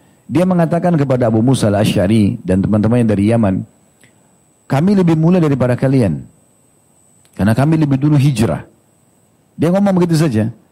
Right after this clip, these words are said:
Maka Abu Musa mengeluhkan kepada Nabi sallallahu alaihi wasallam, "Ya Rasulullah, ada bahasa seperti ini." Maka Nabi sallallahu alaihi wasallam ungkapkan bahasa yang luar biasa. Dan ini hanya didapatkan oleh Abu Musa al-Asy'ari dan sahabat-sahabatnya,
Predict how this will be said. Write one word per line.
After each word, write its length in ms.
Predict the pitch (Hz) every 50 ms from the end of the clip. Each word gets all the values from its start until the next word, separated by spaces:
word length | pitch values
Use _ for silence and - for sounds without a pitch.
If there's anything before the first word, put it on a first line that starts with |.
| _ _ _ _ _
Maka 240 | - 104 113 - 131
Abu 160 | 127 135 127
Musa 240 | 151 165 151 202 190
mengeluhkan 400 | 175 175 185 208 214 196 170 156 135
kepada 160 | 120 117 117 113
Nabi 160 | 117 117 117
sallallahu 160 | - 113 104
alaihi 120 | 98 - 110
wasallam, 120 | 98 95 104
"Ya 60 | 135 131
Rasulullah, 460 | 110 95 - 87 87 85 95 113 139 147 - - _ _ _ _ _ _ _
ada 160 | - 87 107
bahasa 400 | 104 101 95 98 123 131 - 143
seperti 460 | 123 - - - 117 - - 110 92 87
ini." 100 | 76 69 - - _ _ _ _ _ _ _ -
Maka 180 | - 90 - 107
Nabi 240 | 110 123 123 131 123
sallallahu 240 | - 120 98 90 87
alaihi 60 | 131
wasallam 160 | 123 120 120
ungkapkan 580 | 101 113 110 110 104 - 135 127 - - 135 123 113
bahasa 400 | 98 101 87 110 127 131 - 139
yang 160 | 123 117 107
luar 160 | 101 98 92 87
biasa. 320 | 107 107 95 - - - 73 - _ _ _ _ _ _ _ _ -
Dan 160 | - 90 107
ini 160 | 120 131 151 147
hanya 560 | 127 117 117 123 135 143 151 160 165 - - - _ _ _ _ _
didapatkan 800 | - - 113 117 120 117 113 - - 175 170 165 - - - 165
oleh 320 | 156 147 131 131 123 120 117
Abu 240 | 113 113 117 113
Musa 320 | 110 139 160 151 - - 127
al-Asy'ari 840 | 113 110 - 107 110 107 - - 107 95 101 110 139 175 202 202 160
dan 180 | 123 113 113 104
sahabat-sahabatnya, 920 | - 117 107 101 113 107 - 117 101 101 101 117 110 - - 95 78 69